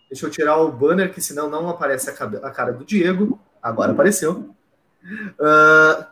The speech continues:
que é nada mais, nada menos que Atlético Paranaense e River Plate, meus amigos.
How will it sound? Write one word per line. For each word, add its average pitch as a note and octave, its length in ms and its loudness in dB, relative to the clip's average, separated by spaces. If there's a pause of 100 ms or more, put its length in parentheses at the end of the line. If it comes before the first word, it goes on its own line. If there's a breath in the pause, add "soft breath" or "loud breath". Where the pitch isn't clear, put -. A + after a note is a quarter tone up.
que G3 200 2
é G3 300 2
nada F#3 220 2
mais, F#3+ 200 0
nada F#3 180 0
menos F#3 280 -2
que F#3+ 140 -2
Atlético G#3+ 440 0
Paranaense G#3 600 -2
e C4 140 -2
River A3+ 420 0
Plate, D#3+ 380 -4
meus A2+ 120 -8
amigos. G3 440 -8